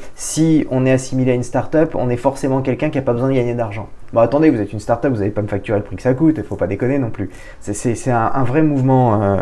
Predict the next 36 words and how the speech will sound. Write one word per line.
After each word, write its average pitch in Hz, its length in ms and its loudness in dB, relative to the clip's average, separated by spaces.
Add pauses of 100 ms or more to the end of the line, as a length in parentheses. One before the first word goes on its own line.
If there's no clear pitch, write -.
voilà. 95 240 4 (400)
Euh, 120 140 8 (340)
y, 139 120 -2
deux 135 200 6
mondes 202 160 4
qui - 140 -8
sont 139 100 -4
en 127 60 0
train 131 160 -4
de... 101 340 0 (200)
c'est - 140 -6
une 185 60 0
conflagration 131 640 0
de 123 80 0
deux 117 100 0
mondes. 98 300 0 (500)
Euh, 107 320 0 (1800)
je 113 120 -6
vais 170 100 10
éviter 180 420 8
les 147 200 8
grands 139 320 -2
poncifs 127 640 -6
sur, 110 440 -4
euh, 104 140 -2 (340)
euh, 101 400 0 (340)
le 58 1300 -6
développement 123 380 -2
personnel, 113 680 -4
l'éthique, 110 360 -8
et 113 80 -6
cetera. 101 440 -8
Même 117 200 -4
si, 151 320 -4
euh, 127 80 2
effectivement, 117 680 -4